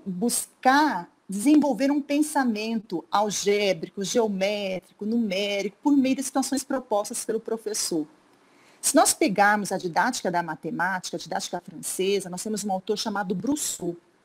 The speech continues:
E o Brousseau, quando ele fala de situações didáticas, ele fala em quatro fases.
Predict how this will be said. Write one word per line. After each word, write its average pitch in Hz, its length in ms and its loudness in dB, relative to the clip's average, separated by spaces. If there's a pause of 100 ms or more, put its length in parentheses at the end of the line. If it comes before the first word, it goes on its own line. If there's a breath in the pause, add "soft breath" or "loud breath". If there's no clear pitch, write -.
(400 soft breath)
E 277 80 4
o 302 40 6
Brousseau, 269 500 2
quando 254 160 0
ele 226 140 0
fala 190 320 0
de 180 100 -2
situações 254 720 2
didáticas, 175 840 0
ele 233 200 0
fala 262 260 2
em 269 80 4
quatro 381 420 0
fases. - 760 -6